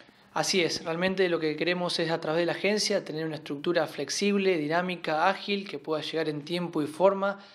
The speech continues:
a las necesidades, a las demandas que tengan las entidades y principalmente con un directorio o con un órgano de decisión participativo. Acá en ese, en ese órgano participativo van a participar referentes del cooperativismo, como del mutualismo, como del Estado.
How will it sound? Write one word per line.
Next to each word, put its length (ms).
a 80
las 120
necesidades, 720
a 60
las 160
demandas 400
que 80
tengan 260
las 80
entidades 580
y 80
principalmente 720
con 160
un 300
directorio 640
o 100
con 100
un 100
órgano 260
de 80
decisión 480
participativo. 840
Acá 160
en 80
ese, 320
en 80
ese 180
órgano 360
participativo 640
van 80
a 100
participar 520
referentes 440
del 120
cooperativismo, 760
como 200
del 100
mutualismo, 480
como 220
del 100
Estado. 420